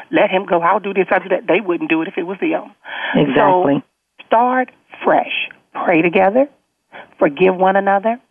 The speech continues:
Speaker 1: And allow each other time to heal in their own individual time. You know, you gotta learn how to let go of those old thoughts, behavior, and anything that triggers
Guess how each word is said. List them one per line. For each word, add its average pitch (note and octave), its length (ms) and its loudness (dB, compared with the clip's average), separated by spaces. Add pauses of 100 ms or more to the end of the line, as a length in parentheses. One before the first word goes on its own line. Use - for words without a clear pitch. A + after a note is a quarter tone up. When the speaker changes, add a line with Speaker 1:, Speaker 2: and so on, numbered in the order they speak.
(340)
Speaker 1:
And F3 120 0
allow E3+ 640 2
each G3+ 200 -4
other F3+ 200 0
time F3+ 360 0
to - 120 -4
heal F#3+ 360 2
in E3+ 100 0
their E3 220 0
own F3 320 0 (100)
individual E3 880 -2 (320)
time. F3 680 -4 (640)
You F3 120 4
know, E3 380 2
you G3+ 100 0
gotta C#4 180 0
learn C4 140 -2
how A#3 120 -4
to F#3 80 -2
let E3+ 280 -2
go G#3+ 140 0
of G#3+ 80 2
those G#3+ 220 0
old G3+ 320 0
thoughts, F#3+ 340 2
behavior, F#3 540 2 (340)
and D#3+ 140 0 (140)
anything D4 760 2 (140)
that G3+ 180 0
triggers G#3+ 340 -2